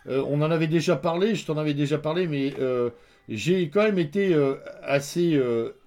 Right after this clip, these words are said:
surpris, euh, de la, euh, de la, euh, docilité ou pe-, ou de la grande, euh, on va dire de la grande discipline, en tout cas des peuples.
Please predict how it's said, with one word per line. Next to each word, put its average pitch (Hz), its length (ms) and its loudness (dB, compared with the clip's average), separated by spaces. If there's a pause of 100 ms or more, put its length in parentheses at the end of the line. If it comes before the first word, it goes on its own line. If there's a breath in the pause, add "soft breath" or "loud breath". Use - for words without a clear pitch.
surpris, 233 680 -4 (420)
euh, 131 480 0 (160)
de 160 120 4
la, 170 460 2
euh, 123 640 0 (400)
de 139 200 2
la, 139 400 2
euh, 107 440 -2 (480)
docilité 156 1300 -2 (100)
ou 208 160 0
pe-, 175 300 -8
ou 196 240 0
de 143 120 0
la 131 160 2
grande, 127 680 0 (440)
euh, 101 1200 -6 (100)
on 101 80 -10
va 98 80 -6
dire 104 200 -6
de 107 80 -6
la 104 100 -2
grande 110 300 0
discipline, 147 800 4
en 131 140 0
tout - 180 -16
cas 139 160 6
des 117 180 6
peuples. 123 440 2